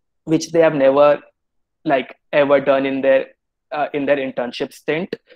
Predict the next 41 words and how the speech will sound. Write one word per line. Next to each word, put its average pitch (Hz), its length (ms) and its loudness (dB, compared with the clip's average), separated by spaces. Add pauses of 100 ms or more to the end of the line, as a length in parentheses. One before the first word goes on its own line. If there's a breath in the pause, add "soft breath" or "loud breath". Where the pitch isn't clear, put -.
(100 soft breath)
or 139 120 0
writing 139 340 0
very 139 240 0
high 139 200 0
level 139 240 0
stuff 139 280 -4
that 139 200 0
they 143 160 -2
actually 135 400 -4
do 127 120 -6
not 127 240 -4
do 156 100 0
just 139 260 -2
for 139 100 -2
the 139 80 -2
sake 117 280 -10
of 107 140 -6
it, 117 120 -12
right? 127 200 -6
Because 123 280 -8
they 127 100 -6
got 120 240 -2
it, 131 180 -6
let's 127 280 -6
say, 127 200 -2
vetted, 123 520 -2 (340 soft breath)
or 123 140 -2
let's 127 260 -2
say 131 100 -2
they 131 120 0
got 123 280 0
it, 135 140 -2 (320)
the 156 180 0
approval 139 360 0
of 131 120 -2
the 143 80 0
manager 123 380 -2
to 127 140 -4
write 113 220 -6
it. 123 140 -8
But 135 220 -2